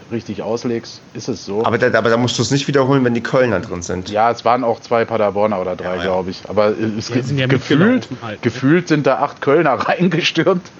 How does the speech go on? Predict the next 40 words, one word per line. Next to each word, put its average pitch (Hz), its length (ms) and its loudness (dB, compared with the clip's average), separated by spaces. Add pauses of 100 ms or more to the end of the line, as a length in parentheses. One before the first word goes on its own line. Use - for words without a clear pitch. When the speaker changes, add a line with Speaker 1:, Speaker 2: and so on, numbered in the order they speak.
(520)
Speaker 1:
ähm, 131 300 2
Speaker 3:
Ja. 113 80 -8 (260)
Speaker 1:
weil 120 180 2
die 131 180 2
schon 127 220 0
gedacht 131 300 0
haben, 123 120 0
okay, 139 280 0
der, 113 320 4 (320)
äh, - 20 -8 (420)
Wassai 123 440 2 (120)
haut 120 220 0
den 131 100 2
auch 120 140 2
mal 123 120 0
oft 131 320 0 (440)
gegen 147 240 2
den 123 140 2
Torwart 123 320 2
und 120 200 -4
dann 120 180 2
geht 120 140 -2
der 117 120 0
Abpraller 113 380 0
<laughs> - 20 0
noch - 340 0
rein 160 200 2
und 185 200 -2
das 131 160 -2
wollten 135 200 2
Speaker 2:
Ja, 127 40 0
Speaker 1:
sie 131 60 2
Speaker 2:
dann 131 80 4
Speaker 1:
wahrscheinlich 117 340 -2
Speaker 2:
macht - 0 -
das 123 80 4
Tor 123 180 2
Speaker 1:
verhindern. 113 160 4
Speaker 2:
noch 110 120 -4
rein. 110 280 -6